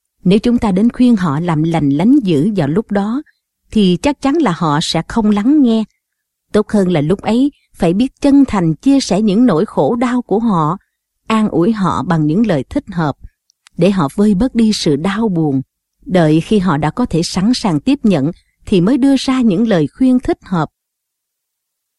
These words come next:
Như vậy, cũng có thể nói rằng, ái ngữ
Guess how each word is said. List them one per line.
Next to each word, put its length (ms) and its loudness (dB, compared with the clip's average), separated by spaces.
Như 280 2
vậy, 220 0
cũng 140 2
có 100 0
thể 160 0
nói 240 2
rằng, 400 -2
ái 220 0
ngữ 220 4